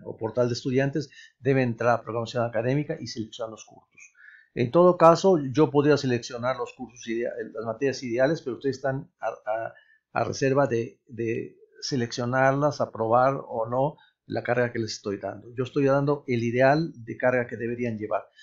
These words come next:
Sobre todo en el caso de esta estudiante que tiene pendiente inglés,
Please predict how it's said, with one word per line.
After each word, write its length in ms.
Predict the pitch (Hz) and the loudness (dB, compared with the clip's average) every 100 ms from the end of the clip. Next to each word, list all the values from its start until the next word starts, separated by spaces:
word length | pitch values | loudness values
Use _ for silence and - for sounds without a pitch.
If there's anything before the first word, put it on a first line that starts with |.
| _ | _
Sobre 240 | - 143 147 | -2 2 4
todo 220 | 208 208 | 6 6
en 60 | |
el 100 | 185 | 4
caso 300 | 185 170 180 | 4 2 2
de 100 | 170 | 2
esta 520 | 165 160 156 147 143 135 | 0 2 4 4 2 -2
estudiante 600 | 120 - 135 139 143 143 | -8 -6 -4 -2 -4 -6
que 100 | 120 | -8
tiene 260 | 123 139 131 | -4 -4 -4
pendiente 480 | 120 110 131 123 | -4 -4 -4 -4
inglés, 480 | 131 147 196 - - | -4 -2 -2 -4 -14